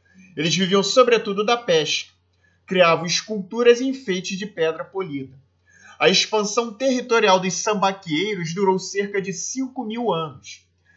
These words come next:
Ela foi interrompida pela ocupação de grande parte do litoral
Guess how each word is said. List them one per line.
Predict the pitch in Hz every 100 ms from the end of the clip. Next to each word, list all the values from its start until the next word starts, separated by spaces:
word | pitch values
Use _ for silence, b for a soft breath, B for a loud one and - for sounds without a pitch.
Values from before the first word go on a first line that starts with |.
| b b
Ela | - 160 160
foi | 180
interrompida | 165 175 170 175 220 226
pela | 220 220
ocupação | 226 - - 240 220 220 208
de | 180
grande | 196 269 269
parte | - 185 170 -
do | 160
litoral | 151 151 147 127 170 196 139